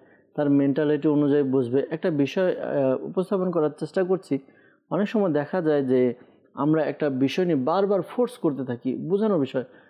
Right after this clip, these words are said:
না, এটা এই বিষয় আপনার বুঝেই আসতেছে না, আপনি কেন বুঝতে পারছেন না? তো এই বিষয়গুলো আমরা একটু ইগনোর করি। তার যদি রাগ চলে আসে তাহলে আমরা চুপ থাকি। দর্শকবৃন্দ, রাগকে দমন করার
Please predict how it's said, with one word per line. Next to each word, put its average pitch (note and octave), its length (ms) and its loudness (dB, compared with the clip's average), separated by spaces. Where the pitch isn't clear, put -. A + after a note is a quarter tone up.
না, D#3+ 560 0
এটা D#3 280 0
এই A3 180 2
বিষয় G#3 260 2
আপনার F3 260 0
বুঝেই F3 400 2
আসতেছে D3 380 -2
না, A2+ 140 -4
আপনি F3 260 -2
কেন A#3+ 400 0
বুঝতে A3+ 220 0
পারছেন C#3+ 340 -2
না? A2+ 160 -2
তো - 60 -14
এই F3+ 200 2
বিষয়গুলো F#3+ 540 2
আমরা D#3+ 360 0
একটু F3 240 -2
ইগনোর D3+ 300 2
করি। C#3+ 220 0
তার C#3+ 280 0
যদি C#3+ 280 4
রাগ C3 360 0
চলে A3 280 2
আসে B2+ 300 -4
তাহলে A3 220 0
আমরা D3+ 220 2
চুপ D3+ 180 -4
থাকি। A#2 300 -10
দর্শকবৃন্দ, F3 440 0
রাগকে C#3+ 680 0
দমন D3+ 400 0
করার E3+ 280 0